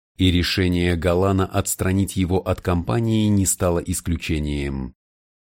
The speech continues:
Пабло приказал своим людям узнать причины,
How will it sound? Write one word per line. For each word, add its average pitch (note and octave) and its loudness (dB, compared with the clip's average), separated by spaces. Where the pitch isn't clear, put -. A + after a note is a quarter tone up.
Пабло D#2+ 2
приказал F2 0
своим F2+ 0
людям F#2+ 0
узнать F#2 -2
причины, G#2+ -2